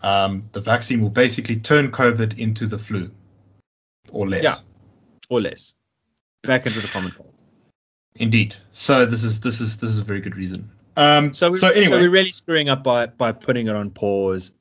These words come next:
Speaker 2: and
Speaker 1: Right,
Speaker 2: waiting for
Speaker 1: and,
Speaker 2: it to
Speaker 1: and
Speaker 2: expire and flipping it around. We need
Speaker 1: the
Speaker 2: to
Speaker 1: word I, the
Speaker 2: we,
Speaker 1: word I
Speaker 2: what we
Speaker 1: kept
Speaker 2: really
Speaker 1: using
Speaker 2: need to
Speaker 1: on
Speaker 2: be doing
Speaker 1: the
Speaker 2: is, is vaccinating as many people who haven't
Speaker 1: Right.
Speaker 2: had the disease. Because as it happens, you know, the head of, the co-editor of the British, uh, Medical Journal, which is one of the most top-rated journals out there, you know,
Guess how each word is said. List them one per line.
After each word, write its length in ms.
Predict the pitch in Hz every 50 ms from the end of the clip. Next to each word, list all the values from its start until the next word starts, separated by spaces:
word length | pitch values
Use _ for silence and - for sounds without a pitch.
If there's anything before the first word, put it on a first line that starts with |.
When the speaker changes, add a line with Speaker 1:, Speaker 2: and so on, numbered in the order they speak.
| _ _ -
Speaker 2:
and 360 | 87 87 87 85 85 87 87
Speaker 1:
Right, 160 | 139 131 120
Speaker 2:
waiting 200 | 117 104 101 95
for 140 | - - -
Speaker 1:
and, 80 | 110
Speaker 2:
it 40 | 110
to 60 | 123
Speaker 1:
and 60 | 113 110
Speaker 2:
expire 600 | - - - 90 85 85 82 80 82 82 82 -
and 180 | - 78 - -
flipping 240 | - - - 95 87
it 80 | 82
around. 260 | 85 85 80 80 - - - - - - - -
We 120 | 127 127
need 140 | 127 135 135
Speaker 1:
the 100 | 131 131
Speaker 2:
to 60 | 127
Speaker 1:
word 160 | 131 151 165 165
I, 60 | 160 - - - - - _ _ _ _ _ _ _ _ _ _ _ _ _ _ _ _ _ _ _ _ _
the 80 | - 127
Speaker 2:
we, 100 | 135 -
Speaker 1:
word 120 | 135 139
I 20 | 160
Speaker 2:
what 120 | 165 156
we 80 | 160 165
Speaker 1:
kept 80 | 165
Speaker 2:
really 160 | 185 208 220
Speaker 1:
using 60 | 220 208
Speaker 2:
need 100 | 202 190
to 40 |
Speaker 1:
on 60 | 170 160
Speaker 2:
be 80 | 156
doing 220 | 135 143 139 139 135
Speaker 1:
the 60 | 127
Speaker 2:
is, 120 | 120 110 - -
is 120 | 131 120
vaccinating 640 | 113 117 143 151 151 - - 147 139 131 127 120 113
as 80 | 104
many 220 | 110 127 131 135 131
people 280 | 135 135 131 127 117
who 140 | 110 113 110
haven't 360 | - - - 135 139 156 160
Speaker 1:
Right. 100 | 135 -
Speaker 2:
had 100 | 139 127
the 60 | 127
disease. 400 | 135 120 120 127 147 147 110 - _ _ _ _ _ _
Because 320 | 135 131 - 156 143 135 131 -
as 180 | 151 170 196 196
it 80 | 202 170
happens, 400 | 175 185 - - 101 95 - 107
you 100 | 120 120
know, 200 | 120 117 117 117 - _ _ _ _
the 80 | 123
head 200 | 120 135 175 180
of, 240 | 180 180 156 139 139
the 280 | - 131 123 120 113 117 - _
co-editor 460 | - - 190 202 180 156 151 139 -
of 60 | 127 110
the 80 | 113
British, 280 | 101 120 120 120 117 120 117 117 - _
uh, 220 | 113 107 104 101 92
Medical 360 | 98 113 113 113 113 120 110 92
Journal, 300 | - 98 95 95 95 92
which 200 | 92 95 - -
is 80 | 92
one 140 | 95 98 98
of 60 | 95
the 180 | 95 92 95 -
most 220 | - 104 95 92 -
top-rated 420 | - 92 - 95 92 78 78 71
journals 320 | - 85 85 80 78 -
out 160 | 78 78 - -
there, 100 | - -
you 120 | 71 104
know, 100 | 107 98